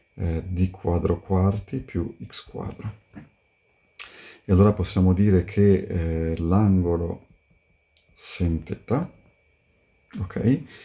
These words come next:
eh, moltiplicato per l'ipotenusa è il cateto x.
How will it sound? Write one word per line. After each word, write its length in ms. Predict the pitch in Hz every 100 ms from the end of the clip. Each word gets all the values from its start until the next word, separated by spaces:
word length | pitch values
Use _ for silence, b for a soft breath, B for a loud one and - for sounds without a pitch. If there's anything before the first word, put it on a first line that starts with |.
| B B
eh, 760 | - 92 85 82 80 82 - -
moltiplicato 1080 | 107 98 92 95 95 98 - 110 92 90 85
per 200 | 107 101
l'ipotenusa 960 | 90 95 95 151 107 85 82 98 -
è 100 | -
il 100 | 90
cateto 460 | - 87 82 - -
x. 380 | - - -